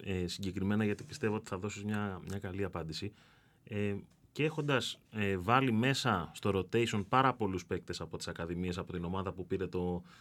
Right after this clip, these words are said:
το Champions League, ε, στους νέους, που για μένα είναι μια πολύ σημαντική παράμετρος, η οποία δεν τονίζεται ίσως όσο θα έπρεπε, γιατί για τον Ολυμπιακό δεν είναι και τόσο εύκολο να έχεις πάρει έναν ευρωπαϊκό τίτλο που είναι το αφήγημα που έχεις ως διοίκηση τα τελευταία δεκαπέντε χρόνια. Συνέβη αυτό.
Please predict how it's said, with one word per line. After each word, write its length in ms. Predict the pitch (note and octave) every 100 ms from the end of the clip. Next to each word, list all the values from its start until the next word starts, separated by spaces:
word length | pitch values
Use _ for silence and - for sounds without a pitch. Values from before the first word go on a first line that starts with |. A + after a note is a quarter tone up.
| - - -
το 100 | G2+ -
Champions 380 | G2+ G2 F#2 F#2
League, 220 | G2 F2 D#2 -
ε, 300 | - F2 F2
στους 260 | E2+ - F2+
νέους, 240 | F#2+ G2+ G#2
που 80 |
για 120 | A2+ G#2
μένα 120 | B2+
είναι 80 | C3
μια 120 | C#3+
πολύ 180 | B2+ B2+
σημαντική 380 | C#3+ C3+ A2 C3+
παράμετρος, 480 | A#2 B2 C3+ C3
η 40 | C3+
οποία 240 | A#2+ D#3
δεν 140 | D3 D#3+
τονίζεται 440 | D3+ C#3+ E3 E3
ίσως 200 | E3 D#3+
όσο 220 | E3 D#3+
θα 100 | E3
έπρεπε, 280 | E3 C3 A#2
γιατί 340 | A#2 A2+ E3 E3 - - - -
για 140 | C3
τον 140 | C3
Ολυμπιακό 680 | A#2+ A#2 A2+ G#2 G#2 A2+ A2 G2+
δεν 200 | C3+ F3
είναι 180 | F3+
και 120 | F3 E3
τόσο 240 | D#3+ D#3
εύκολο 460 | D3 D3 B2+ A2 F2
να 100 | G2+
έχεις 160 | C3+ -
πάρει 220 | C#3+ D3+
έναν 200 | D3 C#3+
ευρωπαϊκό 560 | C3 A#2+ A2+ G#2 B2 A#2+
τίτλο 340 | B2+ - G#2+
που 140 | G2+
είναι 300 | A#2+ C#3 B2 A2 - - - _ _ _
το 180 | - B2
αφήγημα 760 | A2+ A2 - D3 B2+ C3+ B2 A2 A2+
που 120 | A2+
έχεις 300 | C#3 C3+ A#2
ως 140 | C3
διοίκηση 400 | A2 B2 A#2+ A2
τα 120 | A2 G#2+
τελευταία 340 | G#2+ G2+ B2
δεκαπέντε 420 | A#2 A2+ B2 A2+
χρόνια. 360 | G#2+ G#2 G#2 G#2+
Συνέβη 360 | - B2+ B2+
αυτό. 300 | G#2+ - G#2